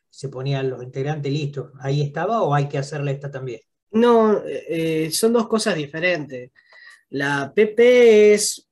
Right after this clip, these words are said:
Speaker 2: eh, a ver, cuando se hace el, eh, la accidentología, eh, la accidentología es parte de las P P, ¿sí? Es una materia que se llama Práctica Profesional uno, que engloba documentología y accidentología.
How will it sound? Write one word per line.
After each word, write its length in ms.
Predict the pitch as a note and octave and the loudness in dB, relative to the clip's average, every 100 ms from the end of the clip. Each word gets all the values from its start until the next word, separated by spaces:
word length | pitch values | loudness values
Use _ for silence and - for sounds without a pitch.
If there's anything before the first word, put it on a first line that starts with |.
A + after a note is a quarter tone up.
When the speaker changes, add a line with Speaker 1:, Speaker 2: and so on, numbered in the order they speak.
| _ | _
Speaker 2:
eh, 560 | D#3+ D3+ D3 C#3+ C#3+ | -4 -2 -2 -4 -6
a 120 | C#3 D#3+ | -6 -6
ver, 320 | D3 - _ _ _ _ - - _ - - _ | -8 -10 _ _ _ _ -20 -20 _ -16 -16 _
cuando 320 | D#3+ D#3 D3+ | -6 -4 -4
se 180 | - F#3+ | -4 -2
hace 260 | A3+ B3+ | -2 -2
el, 160 | A3+ G3+ | -4 -4
eh, 440 | D3+ C3 A#2+ - _ | -8 -8 -10 -18 _
la 260 | B2 C#3 C3+ | -14 -14 -12
accidentología, 1120 | - D3 D#3+ D#3 D3 D#3 E3 - G#3+ E3+ G3+ - _ _ _ _ _ _ _ _ | -8 -6 -4 -4 -4 -4 -4 0 2 2 0 -8 _ _ _ _ _ _ _ _
eh, 160 | C#3+ C#3 | -10 -10
la 120 | C#3 | -10
accidentología 640 | D3+ E3 D#3 E3 E3 G#3 G3+ | -8 -4 -4 -2 0 0 -2
es 80 | |
parte 440 | - F3 F3 G#3 F#3+ | -2 -2 0 2 2
de 140 | C#3+ | 0
las 160 | B2+ B2 _ | -6 -12 _
P 120 | C#3+ | -16
P, 360 | C3+ E3 C#3+ - _ _ | -8 -8 -8 -14 _ _
¿sí? 460 | - C3+ D3+ F3 F#3+ | -14 -8 -6 -6 -8
Es 220 | B2+ B2+ | -10 -8
una 160 | D3 C3+ | -6 -6
materia 560 | C3+ D3 D#3 D3+ B2+ | -6 -2 -2 -2 -4
que 80 | B2+ | -10
se 140 | - C3+ | -12 -12
llama 160 | B2 | -12
Práctica 420 | C#3 C#3 C#3+ D3+ | -12 -10 -8 -8
Profesional 640 | D3 C#3+ D3+ - E3 E3 D#3+ | -8 -8 -8 -6 -6 -8 -6
uno, 360 | G3 G3 F3 F#3 | -2 0 0 -2
que 80 | C3 | -6
engloba 420 | C3+ C#3+ C3 A#2+ | -6 -6 -6 -8
documentología 920 | C#3 D3 E3 E3 E3 E3+ F3+ G3 G#3 | -12 -8 -6 -4 -4 -4 -4 -2 0
y 80 | F#3+ | 0
accidentología. 840 | C3+ - B2+ A#2+ B2 - A#2 G2 | -4 -10 -14 -16 -18 -18 -20 -20